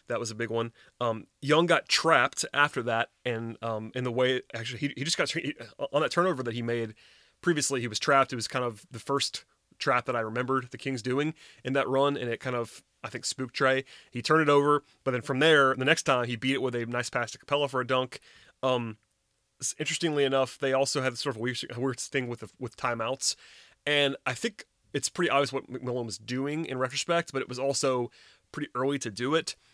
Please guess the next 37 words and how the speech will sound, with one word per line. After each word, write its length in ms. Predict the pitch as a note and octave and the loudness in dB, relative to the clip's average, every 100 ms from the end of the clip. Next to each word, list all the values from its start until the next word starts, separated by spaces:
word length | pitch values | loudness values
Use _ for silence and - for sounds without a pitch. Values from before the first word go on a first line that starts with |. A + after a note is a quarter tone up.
| _ _ _ | _ _ _
Um, 340 | - C3+ B2 B2 - | 2 4 2 -4 -6
the 80 | C3+ | -2
Kings 240 | - B3 | 2 2
called 160 | G#3+ E3 | 4 2
timeout. 400 | D3 B2+ A#2 A#2+ _ _ _ _ _ _ _ _ _ - | 2 2 2 0 _ _ _ _ _ _ _ _ _ -6
The 60 | C3+ | 2
Hawks 180 | E3+ - | 2 2
came 160 | D#3+ | 0
out 80 | D#3+ | 0
with 100 | C#3 | 0
a 40 | |
defense-only 600 | A#2 C#3 E3 C#3 - C#3 C3+ | -2 -2 0 -2 -2 0 0
lineup. 360 | B2 C#3 D3 - _ _ - | 2 0 -2 -8 _ _ -6
Not 140 | G#3 | -2
defense 220 | C3+ A2 | -2 -4
only, 180 | G#2+ G#2+ | -8 -6
but 140 | A2+ | -6
defense 240 | B2+ D#3+ C3 | -4 -2 -2
primary 420 | - B2+ C3 C3 | 0 0 2 2
lineup 260 | C3 C3 - | 2 0 0
without 240 | B2 C3 | -2 0
Trae 240 | - C3+ | 0 2
on 80 | C3+ | 0
the 60 | A#2+ | -2
court 280 | - C3 - | -4 -4 -4
for 120 | A#2+ | -8
about 240 | A#2 - | -6 -6
nine 400 | A2+ A2 A#2+ C3+ | -8 -6 -4 -2
seconds. 280 | C3 B2 C3+ | -4 -6 -6
It 40 | |
was 100 | A2+ | -8
one 140 | A2+ D#3 | -4 -2
possession. 320 | C3+ B2+ - | 0 -2 0
They 80 | A#2+ | -2
got 100 | C3+ | -2
a 60 | |
stop, 360 | C#3+ B2+ A2+ - | -2 -2 -2 -4